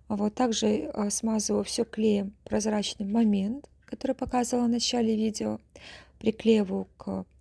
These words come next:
основе броши, аккуратно обрезаем по контуру. И сверху приклеим. У меня бархат, можно взять любую другую, а, эко-кожу, замшу, кожу,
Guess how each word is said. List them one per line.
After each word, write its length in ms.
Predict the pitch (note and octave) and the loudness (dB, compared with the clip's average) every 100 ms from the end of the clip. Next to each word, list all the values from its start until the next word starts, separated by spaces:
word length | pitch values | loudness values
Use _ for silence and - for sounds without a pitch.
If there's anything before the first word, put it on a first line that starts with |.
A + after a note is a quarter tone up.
| _ | _
основе 520 | A#3+ A#3 A3 G3+ G3 | -4 -2 0 0 0
броши, 500 | G3+ A3 A#3+ C4+ - | -2 -2 -4 -4 -4
аккуратно 500 | B3 - B3 D4+ C4 | -4 -2 0 0 0
обрезаем 640 | A3+ G3 F#3 - G3+ A#3 A3+ | -4 -4 -6 -4 -2 -2 -4
по 240 | - A3+ | -6 -6
контуру. 720 | - - F#3+ F#3+ - F#3 F#3+ _ _ _ _ _ _ - - _ _ _ _ _ _ _ _ _ _ _ | -6 -6 -4 -6 -8 -8 -10 _ _ _ _ _ _ -20 -20 _ _ _ _ _ _ _ _ _ _ _
И 180 | B3 C#4+ | -2 -2
сверху 520 | F4+ - B3 D4 - | -2 -2 0 0 -2
приклеим. 760 | D#4+ A#3+ - G#3+ A3+ B3 D4 C#4+ B3 | -4 -4 -4 -4 -2 0 0 -2 -2
У 60 | |
меня 280 | G#3+ G#3+ G#3 | 0 2 2
бархат, 540 | F#3 A#3 E4+ - D#4+ G#3+ | 2 2 2 0 -4 -4
можно 360 | G3+ G3 G3+ | -6 -4 -6
взять 400 | F#3+ - G3+ - | -6 -4 -6 -6
любую 360 | G3+ F#3+ G3 F#3+ | -10 -6 -4 -4
другую, 500 | - - G3+ G3 F#3+ - - - - - | -6 -8 -2 -2 -2 -8 -20 -20 -18 -4
а, 180 | G3+ G3+ | -2 2
эко-кожу, 1000 | C4+ D4+ C#4 - C4 B3+ - A3 G#3 G3+ | 0 2 -2 2 2 2 0 -2 -2 -2
замшу, 680 | G3 A#3 C#4 C#4 - - A3 | -2 -2 -2 -2 -8 -6 -8
кожу, 720 | - A#3 C4+ C4 - A#3 A#3 | -2 2 2 2 0 0 -2